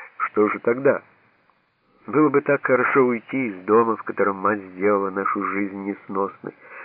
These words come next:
Сколько бы ты ни делал, ей все мало, и она почти превратила нас в прислугу. Если бы мы сказали ей, что уходим работать на вас,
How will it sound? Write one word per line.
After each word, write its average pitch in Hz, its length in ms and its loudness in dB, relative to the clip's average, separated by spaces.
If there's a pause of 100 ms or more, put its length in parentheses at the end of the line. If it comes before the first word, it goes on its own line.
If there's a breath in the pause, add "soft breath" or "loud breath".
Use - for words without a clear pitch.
(280 loud breath)
Сколько 170 420 2
бы 151 160 0 (280)
ты 156 140 0
ни 139 200 -4
делал, 135 580 2
ей 135 280 0
все 160 300 0
мало, 127 460 4 (640 loud breath)
и - 80 -2
она 139 160 4
почти 156 320 0
превратила 151 640 2
нас 151 220 2
в - 160 -20
прислугу. 120 720 -2 (380 loud breath)
Если 135 240 -2
бы 139 100 2
мы 147 140 0
сказали 139 480 0
ей, 127 220 2
что 131 220 0
уходим 123 400 4
работать 120 540 2
на 107 180 2
вас, 165 300 -4